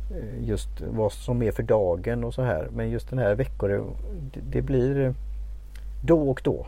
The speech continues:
Ibland blir det mer, ibland blir det inte så mycket och så är det en ny vecka. Men inte att bli s-, stressad eller inrutad, att just det här med vad måndag, söndag, ja, du vet så. Men om du tar det som, hur lång tid brukar det ta och, eh,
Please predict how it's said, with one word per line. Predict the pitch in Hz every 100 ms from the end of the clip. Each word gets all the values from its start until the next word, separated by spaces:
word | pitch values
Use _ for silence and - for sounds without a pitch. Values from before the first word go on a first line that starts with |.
| -
Ibland | 123 123 147
blir | 165
det | 175
mer, | 170 151
ibland | 147 143 123
blir | 120
det | 139
inte | 135
så | 127
mycket | 131 -
och | 101
så | 123
är |
det | 123
en | 131
ny | 117
vecka. | 123 - - - - -
Men | 151 -
inte | 202 156 -
att | 117
bli | -
s-, | 143 - - - 131 - -
stressad | - - 156 160 - - 117 117
eller | 113 117
inrutad, | 127 170 135 107 98 - 110 110
att | 113
just | 123 -
det | 123
här | 117
med | 107 107
vad | 117 113 110 110
måndag, | 120 113 104 104
söndag, | 117 98 101 -
ja, | 127
du | 117
vet | 101
så. | - 131 - - - - - - -
Men | 135 135 135
om | 143 135
du | 131 - - -
tar | 175 202
det | 120 123
som, | - 120 127
hur | 139
lång | 156 143
tid | 131 143 131
brukar | 131 131 127 123
det | 117
ta | 120 131 175 190 156
och, | 147 123 117 - -
eh, | 98